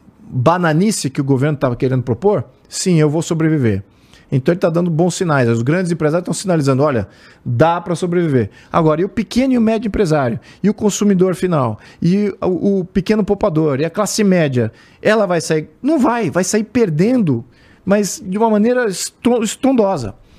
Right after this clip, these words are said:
Tem coisas no, no arcabouço, não só do arcabouço fiscal, que vem depois também, é punitivo da classe média. Mas o mercado não vê como sendo um grande problema, porque o mercado tá olhando só um pequeno nicho de empresas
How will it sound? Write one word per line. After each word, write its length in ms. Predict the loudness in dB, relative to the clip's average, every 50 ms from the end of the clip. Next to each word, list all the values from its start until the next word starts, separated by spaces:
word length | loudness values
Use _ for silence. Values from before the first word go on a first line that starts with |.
| -20 -20 -20 -20 -2
Tem 140 | 0 2 2
coisas 460 | 2 2 0 0 2 2 0 0 0
no, 120 | 0 0 0
no 120 | 0 0
arcabouço, 340 | 0 0 0 0 0 0 2
não 140 | 2 0 0
só 180 | 0 0 0
do 80 | 0 -2
arcabouço 400 | -2 -2 -2 -2 -2 -4 -6 -6
fiscal, 340 | -10 -8 -2 -2 0 0 -2
que 120 | -2 -2 0
vem 160 | 0 2 2
depois 360 | 0 -2 0 0 -2 0 0
também, 380 | -2 -2 0 0 0 0 0 -2
é 40 | -2
punitivo 640 | 0 0 0 0 0 0 -2 -2 -2 -2 -2 -2 -2
da 100 | -4 -2
classe 280 | -2 -4 -2 -2 0
média. 340 | 0 0 0 0 -2 -6 -8 -10 _ _ _ _ _ _ _ _ _ _
Mas 140 | 0 0 2
o 20 |
mercado 380 | 2 2 0 0 0 -2 -2 -2
não 120 | -4 -2
vê 200 | 0 0 0 0
como 200 | 0 -2 -2 -2
sendo 240 | 0 0 0 2 2
um 40 | 2
grande 220 | 2 2 0 -2
problema, 460 | -4 -6 -4 -2 0 0 0 0 -2 -4
porque 300 | -6 -10 -8 -4 -4 -2
o 60 | 0
mercado 640 | 0 0 -2 -2 -2 0 0 0 0 0 -2 -6 -8 -12 -20 -20 -20 -20 -4
tá 100 | 0 0
olhando 400 | 2 2 2 2 0 0 0 -2
só 200 | -2 -4 -4 -4
um 60 | -2 -2
pequeno 380 | -2 -4 0 0 2 2 2
nicho 500 | 2 2 0 0 -2 -2 -4 -4 -4 -6
de 120 | -2 -2 -2
empresas 680 | -2 0 0 0 0 0 0 -2 -4 -6 -6 -10 -14